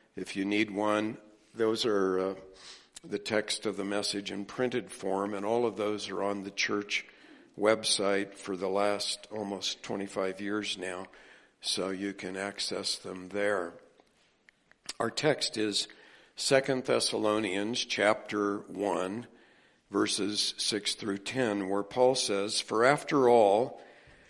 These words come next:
it is only just for God to repay with affliction those who afflict you,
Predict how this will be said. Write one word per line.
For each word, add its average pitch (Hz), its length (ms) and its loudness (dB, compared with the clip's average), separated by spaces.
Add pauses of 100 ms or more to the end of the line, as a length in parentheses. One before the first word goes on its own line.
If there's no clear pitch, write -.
(280)
it 123 140 4
is 123 120 4
only 160 260 10
just 127 440 6
for 113 180 0
God 107 520 6
to 113 100 0
repay 110 640 4
with 104 420 -2
affliction 113 840 0 (960)
those 131 280 6
who 135 140 6
afflict 120 440 2
you, 110 520 2